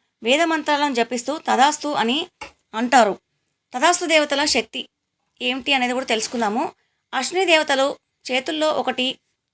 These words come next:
ఆయుర్వేద గ్రంథాన్ని, మరొకటి అభయహస్తాన్ని చూపిస్తూ ఉంటారండి.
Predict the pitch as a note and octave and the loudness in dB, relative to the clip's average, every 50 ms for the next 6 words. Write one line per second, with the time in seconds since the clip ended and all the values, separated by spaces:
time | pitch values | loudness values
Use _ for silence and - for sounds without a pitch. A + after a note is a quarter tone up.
0 | _ _ - - A3 B3+ D4 D4 E4+ F#4 F#4 E4+ C4+ D4 C#4 B3+ A#3+ B3 A#3 A#3+ | _ _ -6 0 2 2 2 4 4 4 4 4 4 4 2 4 4 4 4 4
1 | B3 A#3 - - - B3 B3 B3+ D4 D4 D#4 D#4 D4+ D4+ D4+ - - B3 A3 B3 | 2 0 -2 -2 -2 0 2 2 2 2 0 2 2 0 0 0 -2 -2 0 2
2 | C#4 E4 E4 D#4+ D4 - C#4+ C4+ B3+ B3 C#4 C#4+ - - B3+ B3 C4+ C#4 - - | 2 2 4 4 4 4 4 2 2 2 -2 -2 -2 -4 -4 -4 -2 -4 -2 -2
3 | C#4 C4 B3 A#3 A#3 A3 G#3 G3+ A3 D4 F#4 A4 | -2 -4 0 0 0 0 0 0 0 0 0 0